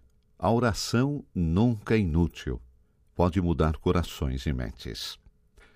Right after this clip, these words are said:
Na missa pela paz, na Ucrânia, presidida na Basílica de São Pedro pelo cardeal secretário de Estado Pietro Parolin,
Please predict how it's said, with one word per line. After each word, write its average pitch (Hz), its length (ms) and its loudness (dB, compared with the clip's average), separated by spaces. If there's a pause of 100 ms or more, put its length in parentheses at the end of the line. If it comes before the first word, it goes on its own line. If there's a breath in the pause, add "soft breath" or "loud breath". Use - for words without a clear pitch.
(560 soft breath)
Na 113 140 4
missa 139 320 0
pela 113 260 2
paz, 92 600 2 (160)
na 73 120 2
Ucrânia, 85 540 2
presidida 78 680 0
na 64 80 -2
Basílica 73 520 -2
de - 80 -8
São 69 200 -4
Pedro 73 280 -2
pelo 69 160 -4
cardeal 76 400 -2
secretário 73 600 -4
de 64 120 -8
Estado 71 440 -2
Pietro 82 520 0
Parolin, 85 480 0